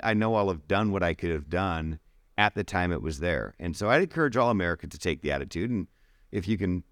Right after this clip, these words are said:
win a district, to win an election, participate in government, to move the country in the direction you wanna move it, whatever your value sets are,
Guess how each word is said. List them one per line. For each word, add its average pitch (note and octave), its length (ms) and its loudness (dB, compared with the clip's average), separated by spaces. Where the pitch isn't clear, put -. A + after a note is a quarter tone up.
win A2+ 240 2
a C3 40 4
district, A2+ 500 0
to C#2+ 360 0
win G#2 200 2
an A#2+ 60 2
election, G#2+ 540 0
participate - 480 -6
in E2+ 60 -2
government, G2 380 0
to - 40 -12
move A#2 380 0
the A2+ 80 -2
country G#2+ 320 -2
in G#2 60 0
the F#2 60 0
direction E2+ 400 -2
you F#2 200 0
wanna B2 220 0
move D2+ 240 0
it, C#2 120 -4
whatever F#2 260 0
your A2+ 140 2
value E2+ 320 2
sets D2 300 -6
are, C2 260 -6